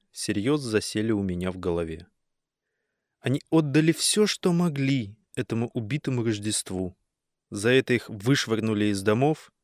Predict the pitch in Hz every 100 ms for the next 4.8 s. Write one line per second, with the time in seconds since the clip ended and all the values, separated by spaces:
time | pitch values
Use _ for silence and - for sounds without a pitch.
0 | _ - 107 104 95 95 131 151 - 127
1 | - - 117 113 _ _ - - 104 107
2 | 113 113 101 92 90 - - _ _ -
3 | 98 92 90 90 92 - 104 143 107 92
4 | 101 95 87 82 85 85 80 78